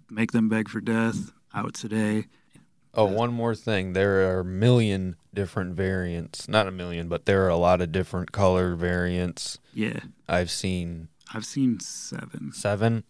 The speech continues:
Speaker 1: I think.
Speaker 2: Yeah, I've seen 'em, I've seen a few.
Speaker 1: We have a yellow variant at the store and a blue variant as well.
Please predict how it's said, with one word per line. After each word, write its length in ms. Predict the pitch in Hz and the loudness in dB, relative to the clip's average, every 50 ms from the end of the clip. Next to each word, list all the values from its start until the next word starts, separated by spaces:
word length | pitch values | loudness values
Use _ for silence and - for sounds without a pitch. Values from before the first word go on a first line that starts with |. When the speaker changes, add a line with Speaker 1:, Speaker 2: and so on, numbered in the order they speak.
| - | -16
Speaker 1:
I 60 | - 107 | -16 -10
think. 420 | - - 120 - - - - - _ _ _ _ - | -8 -8 -8 -8 -8 -14 -18 -20 _ _ _ _ -2
Speaker 2:
Yeah, 360 | 92 87 90 90 90 92 98 - - | 0 0 0 0 -2 -4 -4 -4 -2
I've 340 | - 95 107 101 95 - - | -2 -2 0 -2 -6 -8 -8
seen 240 | - - 110 104 95 | -4 0 0 2 2
'em, 180 | 90 90 87 - - | 0 -2 -4 -4 -4
I've 220 | - 92 87 - | -4 -4 -2 -4
seen 180 | - - 92 87 | -4 -4 -4 -4
a 60 | 85 | -4
few. 340 | - - 87 82 80 82 82 - _ _ _ _ _ _ _ _ _ _ | -6 -6 -6 -6 -6 -6 -8 -10 _ _ _ _ _ _ _ _ _ _
Speaker 1:
We 200 | - 110 117 131 | 0 2 2 2
have 760 | 135 135 131 127 123 120 123 123 120 120 120 120 - - - - _ _ _ _ - | 2 2 0 2 2 2 2 4 2 2 0 -2 -8 -18 -20 -20 _ _ _ _ -12
a 320 | 104 101 98 98 98 98 95 | -8 -6 -6 -6 -6 -6 -4
yellow 400 | 95 104 113 120 131 131 131 127 | -2 0 0 2 2 2 0 2
variant 560 | 123 131 131 135 135 135 131 131 135 - - | 2 2 4 4 6 6 6 6 4 4 2
at 140 | 127 131 - | 0 0 0
the 100 | 135 127 | -2 -4
store 420 | - - - 131 131 131 131 135 | -4 -4 -2 0 2 2 2 2
and 240 | 127 - 110 107 104 | 2 0 0 0 0
a 80 | 101 | -2
blue 360 | 98 101 101 101 104 104 101 98 | -4 -6 -10 -10 -10 -10 -12 -12
variant 580 | 90 - - - - - 60 58 58 - - - | -10 -10 -8 -6 -4 -4 -4 -4 -6 -6 -8 -8
as 160 | - 110 - | -8 -8 -6
well. 240 | 64 64 - - | -6 -6 -6 -8